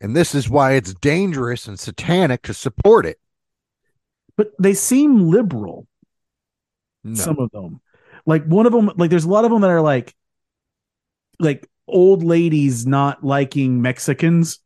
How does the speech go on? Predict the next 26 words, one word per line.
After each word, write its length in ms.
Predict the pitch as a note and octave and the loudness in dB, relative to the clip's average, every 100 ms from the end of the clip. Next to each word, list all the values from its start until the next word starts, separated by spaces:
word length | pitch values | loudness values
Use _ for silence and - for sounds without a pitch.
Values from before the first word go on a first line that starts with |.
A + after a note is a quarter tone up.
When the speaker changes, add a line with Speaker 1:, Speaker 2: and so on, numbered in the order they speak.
| - | -4
Speaker 2:
<laughs> 60 | E3 - _ _ _ _ - - _ | -4 -4 _ _ _ _ -20 -20 _
And, 420 | C4+ G#3+ A3+ G3+ | 0 2 4 4
Speaker 1:
Ooh. 140 | - - G#3+ - F#3 F#3 - | 2 -4 -6 -6 -6 -4 0
Speaker 2:
and 140 | E3 | 2
this 180 | E3 - | 2 2
one 240 | F3 A#3 | 2 4
is, 100 | A3 | 2
okay, 200 | G3 D#3 | 2 -2
so 120 | C3 F3 | 0 -2
this 100 | F#3+ | 0
one, 200 | G3 E3 | 0 0
I'll 120 | D3 | 0
set 160 | - F3 | 0 0
it 40 | |
up 80 | C#3 | 0
for 140 | A2+ | -4
you. 100 | F2+ - _ _ | -10 -14 _ _
Speaker 1:
Super 360 | - C3+ A2+ F#2+ | -6 -4 -4 -4
liberal. 460 | G#2 F2+ F#2 F2 F3+ | -6 -6 -12 -12 -2
Speaker 2:
This, 300 | F#3 D#3 - | 0 0 0
this 220 | F3+ - | 0 2
old 280 | G3+ G#3+ G#3 | 4 6 6
lady 500 | F#3+ D3+ C3 A#2 B2+ _ _ _ _ _ _ _ _ - | 4 4 2 0 -2 _ _ _ _ _ _ _ _ -2
calls 300 | E3 E3 D#3+ | 2 2 0
the 80 | F3 | -2
cops 760 | - D#3 G#2 G2+ - - - | -2 -2 -2 -6 -12 -14 -16